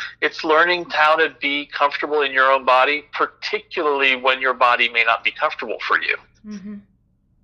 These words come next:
Speaker 1: Right?
Speaker 2: Agreed.
Speaker 1: In all sorts of ways, right? And, and so I just think that at the junior level, there should be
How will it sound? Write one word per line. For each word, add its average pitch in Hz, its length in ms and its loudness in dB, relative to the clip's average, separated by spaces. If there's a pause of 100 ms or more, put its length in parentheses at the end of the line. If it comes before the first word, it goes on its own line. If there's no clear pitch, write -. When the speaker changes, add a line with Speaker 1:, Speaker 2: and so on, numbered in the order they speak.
(160)
Speaker 1:
Right? 113 300 4
Speaker 2:
Agreed. 95 280 -6
Speaker 1:
In 131 100 4
all 160 220 6
sorts 220 380 0
of 135 80 -2
ways, - 480 -4 (260)
right? 123 320 2 (720)
And, 139 420 2 (560)
and 131 400 2
so 139 500 0 (140)
I 175 200 -6
just 175 180 -18 (100)
think 131 260 -16
that - 1160 -14 (260)
at 135 200 0
the 131 100 2
junior 151 400 2
level, 107 560 2 (100)
there 127 120 -2
should - 240 -4
be 120 180 0